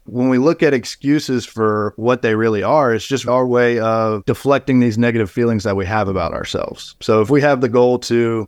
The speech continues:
you know, "I'm gonna lose twenty pounds before the summer, so on Monday, I'm gonna start working out." Monday rolls around, you have a long day at work. Again, you're, you're chasing after the kids, everything,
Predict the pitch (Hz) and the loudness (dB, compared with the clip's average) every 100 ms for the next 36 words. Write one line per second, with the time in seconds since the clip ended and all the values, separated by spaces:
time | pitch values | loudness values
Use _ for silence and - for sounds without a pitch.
0 | _ - 107 135 135 135 127 - 131 120 | _ -8 -2 0 0 0 -2 0 -2 0
1 | 120 117 104 95 113 107 - 143 147 127 | -2 -4 -6 -8 -4 -4 0 0 2 -2
2 | - _ - 113 113 110 110 120 135 123 | -6 _ -2 2 4 2 2 2 2 4
3 | 120 120 104 117 107 107 107 107 92 73 | 2 2 0 -2 -2 -2 -4 -4 -6 -8
4 | - 110 120 123 127 127 120 123 135 143 | -4 0 4 4 4 4 2 2 4 2
5 | 143 - 98 107 107 117 117 113 113 110 | 0 -4 -2 0 2 2 2 2 2 2
6 | 135 143 127 - _ _ _ - 104 127 | 2 2 0 -8 _ _ _ -12 -2 2
7 | 127 117 107 104 120 110 110 101 - - | 2 2 -2 -4 -2 -2 -4 -6 -6 0
8 | 135 131 123 117 113 117 117 | 0 2 0 -2 -2 -2 -4